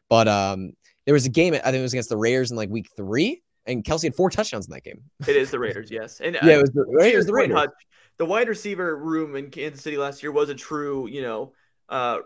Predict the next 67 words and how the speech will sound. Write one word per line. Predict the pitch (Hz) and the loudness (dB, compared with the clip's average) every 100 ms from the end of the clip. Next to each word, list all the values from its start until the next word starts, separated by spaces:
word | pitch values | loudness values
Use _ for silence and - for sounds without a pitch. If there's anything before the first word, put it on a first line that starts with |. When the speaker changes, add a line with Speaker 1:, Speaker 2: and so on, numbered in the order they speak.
| - | -6
Speaker 2:
wide | 165 160 | 4 4
receiver | 156 147 151 156 | 4 -2 -2 0
by | 139 | -2
committee, | 139 139 135 135 | -2 -6 -6 -6
if | - 135 | -8 -10
you | |
will. | 131 127 123 | -4 -2 -2
And | 135 | 2
Travis | 202 180 117 | 4 4 4
Speaker 1:
It | |
really | 170 | 4
Speaker 2:
Kelce | 143 151 113 | 6 6 4
Speaker 1:
was. | - - _ | -2 -16 _
Speaker 2:
is, | 123 160 - | -8 -8 -8
Travis | - 226 208 - | 4 6 6 2
Kelce | 185 165 156 | 0 0 0
was | 147 135 | -4 -2
the | 139 | -4
real | 143 143 131 | 0 0 0
wide | 127 139 143 | 0 0 -2
receiver | 135 - 156 139 131 | -4 -12 -14 -10 -8
you | 120 131 | -8 -10
wanted | 117 110 107 | -10 -10 -8
to | 82 | -6
own | 110 113 | -6 -8
in | 110 | -8
that, | 107 - - | -10 -12 -14
in | 151 165 | -8 -2
that | 156 151 | 0 2
offense. | 151 - 139 135 | 2 0 -8 0
And | 156 | 2
I | |
Speaker 1:
Is | 202 | 4
Speaker 2:
don't | 104 | 4
Speaker 1:
it? | |
Speaker 2:
think | 104 196 | 0 -6
it's | - | -4
gonna | 202 | -4
change | - 196 226 160 | -2 -2 -2 -4
this | 135 - | -12 -10
year. | 110 131 | -10 -8
So | - | 0
I | 147 | 0
definitely | 156 165 175 165 | 2 0 -2 -4
don't | 165 147 | -2 0
mind | 151 143 | -2 -2
the | |
Toney | 135 156 151 | -6 -4 -4
fade. | 143 147 147 143 _ _ _ | 2 2 2 -4 _ _ _
Uh, | 165 160 | 4 6
real | 160 226 | 8 8
quick | 226 233 226 | 8 2 2
here, | 214 | 0
let's | 202 190 | 0 0
go | 196 190 | -2 -2
with | 180 | -2
my | 170 180 | -2 -2
next | 185 175 - | -2 -8 -4
player | 170 170 | 0 0
before | 160 160 | 0 -6
we | 165 | -6
pivot | 170 160 | -6 -6
back | 156 156 - | -4 -6 -2
over | 151 147 | -2 -2
to | 151 | -10
Dave | 135 143 165 160 | 0 2 2 -4
here. | 135 123 | -4 -4